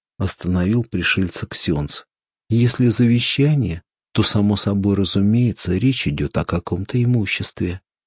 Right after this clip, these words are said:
Одни лишь проделки в завещании не описываются.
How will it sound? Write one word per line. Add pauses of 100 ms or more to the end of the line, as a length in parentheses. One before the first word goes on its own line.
(420)
Одни
лишь
проделки
в
завещании
не
описываются.